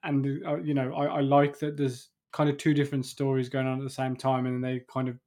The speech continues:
just touch on each other. I, I, that, again, that's something that I really enjoy and that kind of thing. A bit of world building, you know, I know they're in the same world, but just keeping, keep, kind of keeping the timelines, kind of giving you an idea of which, what's happened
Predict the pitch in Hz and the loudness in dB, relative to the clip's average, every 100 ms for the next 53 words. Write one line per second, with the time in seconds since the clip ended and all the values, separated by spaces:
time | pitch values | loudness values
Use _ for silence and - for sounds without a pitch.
0 | _ - 135 - 160 160 160 160 - 160 | _ -12 -6 -4 -2 0 2 2 0 0
1 | 170 175 175 - _ _ _ _ - 190 | 2 0 -4 -16 _ _ _ _ -14 -12
2 | 208 214 214 196 175 160 165 143 143 139 | -10 -12 -12 -10 -2 0 2 4 4 2
3 | 135 147 139 143 139 135 120 127 127 123 | 0 0 0 0 0 0 0 0 0 -2
4 | 127 123 123 143 - 131 123 131 123 127 | -4 -4 -4 -8 -6 -6 -6 -6 -4 -6
5 | 127 147 123 127 131 135 135 143 139 135 | -4 -6 -2 2 2 2 0 -2 -2 0
6 | 139 135 135 135 123 123 120 _ _ _ | 0 0 0 -4 -8 -8 -10 _ _ _
7 | 135 139 131 127 131 131 - 120 117 120 | 0 2 2 2 0 0 -4 -6 -6 -8
8 | 120 127 135 - _ _ _ _ _ - | -6 -6 -8 -10 _ _ _ _ _ -10
9 | 135 - - 156 147 143 139 135 - _ | -8 -2 4 4 6 6 4 2 -10 _
10 | _ _ _ _ - 165 170 180 175 175 | _ _ _ _ -2 2 2 2 2 4
11 | 180 180 170 - 175 160 165 165 165 165 | 4 4 2 4 6 6 8 8 8 4
12 | 147 - 160 147 147 147 143 143 139 139 | 0 0 0 2 2 2 4 4 4 4
13 | 127 - - 131 131 131 143 143 - 143 | 2 -6 -16 -14 -12 0 0 0 -4 -2
14 | 143 143 - 139 131 135 127 123 | 0 0 2 0 2 -2 -2 -4